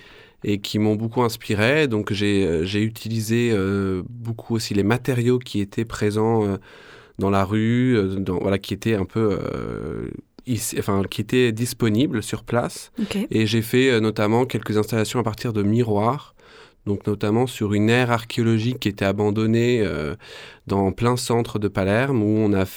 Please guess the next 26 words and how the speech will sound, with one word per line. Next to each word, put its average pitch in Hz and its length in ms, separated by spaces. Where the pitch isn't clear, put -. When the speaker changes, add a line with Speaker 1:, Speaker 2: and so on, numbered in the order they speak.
Speaker 1:
on 104 120
a, 98 160
voilà, 101 220
essayé 107 360
de, 104 120
de, 87 400
de 98 160
refaire 110 460
vivre 117 320
un 98 100
peu 120 160
ces 104 260
espaces 107 380
qui - 140
sont, 113 320
euh, - 80
abandonnés. 104 920
Et 110 80
aussi, 113 360
j'avais 107 320
une 101 160
réflexion, 107 720
euh, 98 80
sur 110 300
les 104 160
niches, 117 600